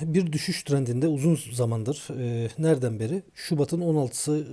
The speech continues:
on yedisinden beri aşağı yukarı düşüş trendinde takip ediyorduk. Bunlar hızlı gittiler geri, Koza grubu. Çok. Ee, tabii artık bir yerde de dur dedi. Şimdi bir gözlemim var. Hani böyle çok, e, işte defter,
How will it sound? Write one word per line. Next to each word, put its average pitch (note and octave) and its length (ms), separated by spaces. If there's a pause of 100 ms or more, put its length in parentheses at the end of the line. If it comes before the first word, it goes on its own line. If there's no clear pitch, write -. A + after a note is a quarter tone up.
(440)
on F3 160
yedisinden B2 520
beri A#2 140
aşağı B2+ 280
yukarı E3+ 280
düşüş D3+ 280
trendinde C3 360
takip D3 400
ediyorduk. G#2 340
Bunlar C3 260 (320)
hızlı D3+ 300
gittiler A2+ 400
geri, G2+ 220
Koza A2 240
grubu. A2 400 (200)
Çok. - 280 (680)
Ee, D#3 320
tabii G3 420 (380)
artık F3+ 360
bir A3 60
yerde D#3 300
de A#3+ 140
dur A3 200
dedi. C#3+ 340
Şimdi A#3 460 (480)
bir B3 120
gözlemim B3 560
var. B2 100
Hani G3+ 240
böyle A3 200
çok, B3 320
e, G3 340 (480)
işte F3+ 360
defter, G3 380